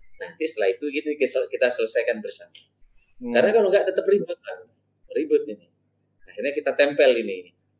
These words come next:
Speaker 2: Hmm.
Speaker 1: Akhirnya kepala desa ada juga yang tambeng, karena yang dimasukkan keluarganya.
Speaker 2: Oh.
Speaker 1: Yang dimasukkan orang dekatnya. Tapi nggak banyak begini-begini, ya oknum lah.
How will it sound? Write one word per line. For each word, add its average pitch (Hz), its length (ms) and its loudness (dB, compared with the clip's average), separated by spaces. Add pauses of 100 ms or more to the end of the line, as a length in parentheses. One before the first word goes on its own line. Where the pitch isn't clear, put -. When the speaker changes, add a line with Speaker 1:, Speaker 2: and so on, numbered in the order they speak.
(140)
Speaker 2:
Hmm. 113 160 -4
Speaker 1:
Akhirnya 127 400 2
kepala 127 320 4
desa 165 240 4
ada 156 160 6
juga 156 240 4
yang 135 160 2
tambeng, 104 480 -4
karena 113 240 -2
yang 151 240 0
dimasukkan 120 560 -2
keluarganya. 95 720 -4 (400)
Speaker 2:
Oh. 143 160 0 (560)
Speaker 1:
Yang 104 320 -2
dimasukkan 104 640 -4
orang 113 320 2
dekatnya. - 720 -14
Tapi - 240 2
nggak 131 160 4
banyak 127 320 2
begini-begini, 101 640 -10
ya 120 80 4
oknum 127 400 -2
lah. - 220 -14